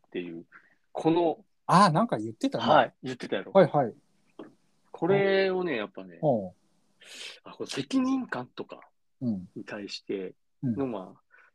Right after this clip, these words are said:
Speaker 1: 逆の意味での、こう、無責任さとか、あるじゃないですか。
Speaker 2: 無責任。うん。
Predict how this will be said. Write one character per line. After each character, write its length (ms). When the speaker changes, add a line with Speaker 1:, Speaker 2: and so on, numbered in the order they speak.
Speaker 1:
逆 300
の 100
意 100
味 120
で 100
の、 80
こ 100
う、 40
無 160
責 300
任 200
さ 160
と 120
か、 180
あ 80
る 80
じ 80
ゃ 40
な 100
い 40
で 60
す 100
か。 140
Speaker 2:
無 100
責 260
任。 100
う 60
ん。 200